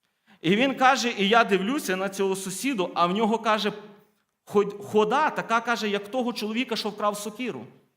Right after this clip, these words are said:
І каже, дивлюсь на нього, і він дивиться на мене, каже, як той чоловік, що вкрав сокиру.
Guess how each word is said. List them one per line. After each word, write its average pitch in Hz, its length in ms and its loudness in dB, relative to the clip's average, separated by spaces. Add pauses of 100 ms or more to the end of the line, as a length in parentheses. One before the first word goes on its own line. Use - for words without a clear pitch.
(880)
І 214 140 4
каже, 277 400 4
дивлюсь 277 480 0
на 226 120 0
нього, 226 320 2
і 226 120 2
він 247 180 6
дивиться 277 540 2
на 214 120 4
мене, 240 360 4
каже, 208 340 2
як 214 180 0
той 240 160 2
чоловік, 233 460 -4
що 226 160 -4
вкрав 208 440 0
сокиру. 262 600 -6